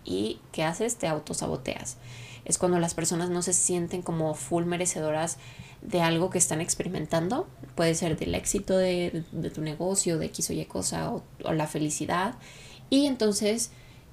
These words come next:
te evitas oportunidades, o te pones como obstáculos, o te empiezas a autosabotear para confirmar simplemente tu creencia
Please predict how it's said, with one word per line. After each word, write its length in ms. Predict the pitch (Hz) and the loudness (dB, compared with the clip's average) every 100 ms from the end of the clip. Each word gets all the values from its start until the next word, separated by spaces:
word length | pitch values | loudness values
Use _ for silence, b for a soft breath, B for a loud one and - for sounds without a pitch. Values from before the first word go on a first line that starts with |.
| - | -2
te 200 | 175 165 | 2 4
evitas 340 | 165 165 180 | 4 4 0
oportunidades, 960 | 170 156 165 160 170 175 165 160 160 - | -2 -4 -4 0 2 4 4 2 2 -2
o 100 | - | -2
te 100 | - | -2
pones 240 | - 170 - | -2 -2 0
como 260 | 165 165 | 0 -2
obstáculos, 1000 | - 180 - 185 185 175 165 165 165 165 B B B | -2 -4 -2 0 0 2 2 4 2 0 B B B
o 120 | 170 | -6
te 100 | - | -2
empiezas 460 | 160 175 190 190 - | 2 2 4 2 -2
a 120 | 185 | -2
autosabotear 720 | 170 165 165 165 - - 170 165 | -2 -2 -2 -2 -2 0 -2 0
para 180 | 175 | -2
confirmar 580 | 170 165 165 160 160 160 | -2 -4 -2 0 0 0
simplemente 500 | - 165 165 165 165 | 0 0 0 0 -2
tu 140 | - 165 | -4 -4
creencia 680 | 156 170 226 214 165 165 | -2 0 0 0 0 -2